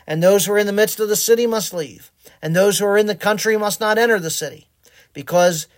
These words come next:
these are days of vengeance, so that all things which are written will be fulfilled. Woe to those who are pregnant,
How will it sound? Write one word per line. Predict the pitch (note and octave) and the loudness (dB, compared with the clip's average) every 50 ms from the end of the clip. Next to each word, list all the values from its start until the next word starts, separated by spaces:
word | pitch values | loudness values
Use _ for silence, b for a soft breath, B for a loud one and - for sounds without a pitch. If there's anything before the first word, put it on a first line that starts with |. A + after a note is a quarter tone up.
| _ _ | _ _
these | - D3 E3+ G#3 G#3+ G3+ F#3+ F#3+ E3 | -10 -4 -2 -2 0 0 -2 -4 -4
are | - - E3+ E3+ E3 | -4 -2 0 0 0
days | D3+ E3 E3 F3 F3+ E3 E3 | 2 2 0 0 0 -2 -4
of | F#3+ E3 | -4 -4
vengeance, | E3 D#3 C3+ B2 - B2+ A#2+ - - - b b b b | -4 -6 -8 -8 -16 -18 -16 -16 -18 -18 b b b b
so | b - - F#3 | b -6 -4 0
that | F3+ | 2
all | F3 E3+ F3 G3+ A#3 B3+ C4+ C#4+ D4 C#4+ | 2 6 8 8 8 10 10 8 8 6
things | C#4+ - C4 A#3+ G3+ F#3+ F#3+ E3 | 4 2 -2 -2 0 -2 -6 -6
which | D#3 F#3 - - | -6 -8 -4 -2
are | G3 G3 | -2 0
written | F#3+ F#3+ G3 D3 C#3 E3 E3 | 0 -2 -4 -4 -6 -8 -6
will | D#3+ E3 | -6 -6
be | D#3 D#3 D#3 | -6 -8 -8
fulfilled. | D3+ - D#3+ D#3 - C3+ A#2 G#2+ - _ _ _ _ _ _ _ _ | -8 -8 -10 -10 -10 -12 -12 -14 -14 _ _ _ _ _ _ _ _
Woe | - C#3 D3+ D#3+ G3+ B3+ D4 E4 F4 E4+ | -12 -6 2 6 8 8 8 6 4 -4
to | - E4 E4+ | -6 -6 -4
those | D#4+ E4 D#4+ E4 D#4 A3+ | 0 0 0 2 0 -2
who | D4 D#4 | 0 2
are | D#4 D#4+ D#4 | 4 4 2
pregnant, | D4+ - B3 A3 G#3 G3 F#3+ G3+ G#3 - | 2 -2 -2 -2 -2 -4 -4 -10 -14 -16